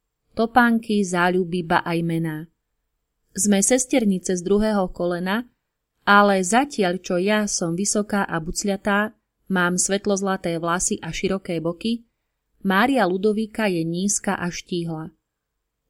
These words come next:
Tmavé vlasy jej padajú vo vlnách okolo pliec a na rozdiel odo mňa nezdedila habsburgovské pery, plné a trochu vyčnievajúce. Pri pohľade na nás si asi každý myslí, že som staršia, lebo som veľmi vysoká.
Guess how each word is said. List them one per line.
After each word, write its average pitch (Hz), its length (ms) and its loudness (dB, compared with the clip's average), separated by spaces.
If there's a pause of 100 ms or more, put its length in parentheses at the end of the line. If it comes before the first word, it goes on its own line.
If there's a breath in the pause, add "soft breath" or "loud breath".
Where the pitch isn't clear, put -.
(120)
Tmavé 247 320 4
vlasy 190 400 0
jej 180 80 -2
padajú 202 480 2
vo 180 160 0
vlnách 202 480 0
okolo 185 400 -2
pliec 185 400 -4 (640)
a 180 100 -2
na 196 160 4
rozdiel 254 400 2
odo 190 240 0
mňa 202 320 2
nezdedila 208 560 0
habsburgovské 180 920 -2
pery, 165 400 -6 (260)
plné 196 540 0
a 165 180 0
trochu 175 320 -2
vyčnievajúce. 165 1000 -6 (1040)
Pri 214 160 2
pohľade 262 400 2
na 190 220 2
nás 214 340 2
si - 240 -4
asi 196 240 -2
každý 208 480 0
myslí, 202 320 -2
že 196 160 0
som 180 220 -2
staršia, 196 580 -2
lebo 180 160 -2
som 175 220 -2
veľmi 175 340 -2
vysoká. 160 560 -6